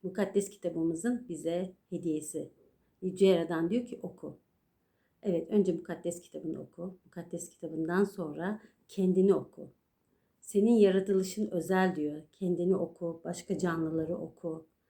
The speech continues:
Hayatın içerisinde var olmayı oku, sonra alemleri oku ve diğer alemlere de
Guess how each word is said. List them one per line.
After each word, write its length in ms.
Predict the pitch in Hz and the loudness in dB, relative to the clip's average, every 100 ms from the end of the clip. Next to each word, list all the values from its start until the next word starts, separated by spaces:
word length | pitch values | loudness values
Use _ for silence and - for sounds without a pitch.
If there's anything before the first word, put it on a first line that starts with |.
| _ _ _ | _ _ _
Hayatın 480 | - 180 180 185 233 | -4 -2 0 2 2
içerisinde 680 | 202 185 175 175 185 175 160 | 2 2 0 0 -2 0 2
var 260 | 180 190 | 4 4
olmayı 440 | 175 160 156 151 156 | 2 0 -2 -2 -6
oku, 300 | 147 - 202 | -8 -8 -10
sonra 420 | 202 170 170 165 | -6 -6 -4 -6
alemleri 540 | 165 156 156 151 147 | -4 -4 -4 -4 -6
oku 440 | 143 - 170 185 190 _ _ _ | -8 -10 -8 -8 -10 _ _ _
ve 140 | 196 190 | -2 4
diğer 260 | 208 214 | 4 6
alemlere 680 | 190 165 160 156 151 151 156 | 4 4 2 0 0 -2 -4
de 360 | 160 185 240 | -4 -4 -4